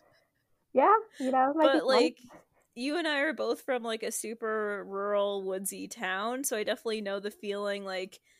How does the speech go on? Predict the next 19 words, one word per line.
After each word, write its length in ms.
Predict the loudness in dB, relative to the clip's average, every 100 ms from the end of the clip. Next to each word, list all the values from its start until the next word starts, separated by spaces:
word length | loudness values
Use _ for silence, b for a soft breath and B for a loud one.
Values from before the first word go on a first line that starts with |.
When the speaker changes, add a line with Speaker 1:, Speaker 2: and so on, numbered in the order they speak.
| _ _
Speaker 2:
you 100 | -14
kind 260 | -6 -4 -4
of 60 |
expect 460 | -6 -8 -4 -4 -4 -6
anything 440 | -6 -6 -8 -8
to 120 | -8
jump 320 | -6 -6 -4
out, 200 | -2 -2
especially 540 | -4 -4 -6 -4 -4 -4
at 140 | -4
night 480 | -4 -2 -2 -4 -8
when 140 | -10 -8
you're 80 | -4
Speaker 1:
Mm-hmm. 20 |
Speaker 2:
driving 440 | 0 0 0 -4
around 520 | -2 -2 0 -2 -4
and 140 | -6 -6
it's, 160 | -4
like, 300 | -4 -4 -4